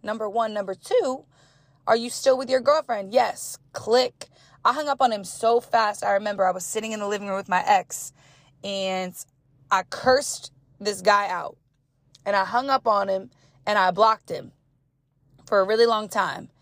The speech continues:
And then he came to me in an email <laughs> apologizing, <laughs> told me to unblock him. Mind you, he deleted all his social media, but he came to me in an email and apologized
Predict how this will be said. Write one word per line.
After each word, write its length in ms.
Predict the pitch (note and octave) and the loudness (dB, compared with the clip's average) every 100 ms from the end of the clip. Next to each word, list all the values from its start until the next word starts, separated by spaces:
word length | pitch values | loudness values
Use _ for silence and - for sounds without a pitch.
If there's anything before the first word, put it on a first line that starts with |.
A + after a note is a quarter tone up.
| _ _ _ _ _ | _ _ _ _ _
And 140 | - G#3 | -6 -2
then 80 | A3 | -2
he 60 | |
came 340 | - C#4 D4 D4+ | 0 0 0 -2
to 100 | C4+ | -4
me 240 | C4 C4 | -2 -2
in 120 | A#3 | -4
an 120 | A3 | -4
email 760 | A3+ E4 F#4+ D4+ A3+ G#3 A3 C4+ _ _ _ | -6 -6 0 2 4 4 0 -2 _ _ _
<laughs> 640 | C4+ - B3+ - - - - | -14 -10 -10 -10 -20 -4 0
apologizing, 1080 | A3+ E4 A#4 F#4 C4 A#3+ A#3+ - - C4 C4 _ _ _ | 2 2 2 0 2 2 2 -4 -10 -10 -12 _ _ _
<laughs> 360 | _ - - _ | _ -20 -20 _
told 180 | D4+ D4 | 0 2
me 80 | D4 | -2
to 140 | C#4 | -4
unblock 580 | - D#4 E4 C#4 D4+ D4 | 0 0 2 2 2 0
him. 380 | C#4 A3+ A3+ A#3 | -4 -4 -6 0
Mind 260 | B3+ D4 | 0 0
you, 80 | C#4 | -6
he 100 | C4 | -8
deleted 300 | A#3 B3 A3+ | -6 -6 2
all 160 | A3+ C4+ | 2 2
his 160 | C4 | -2
social 300 | B3 A#3 A3 | -6 -6 -6
media, 500 | G#3+ G3 G3 F#3+ G3+ - _ _ _ _ | -12 -10 -2 0 0 -8 _ _ _ _
but 140 | A#3 | -2
he 60 | A#3+ | -2
came 220 | - C#4 | -2 -4
to 100 | C4+ | -4
me 100 | C4 | -6
in 60 | B3 | -4
an 140 | A#3+ | -6
email 680 | B3+ B3+ B3 G#3 G3 F#3+ F#3+ _ _ _ _ | -6 -4 0 0 2 0 -2 _ _ _ _
and 160 | G#3+ G#3 | 0 0
apologized 1040 | G3+ G#3+ A3+ A3+ G#3 G3 F#3+ F#3+ - - | 2 4 4 2 2 4 4 0 -6 -18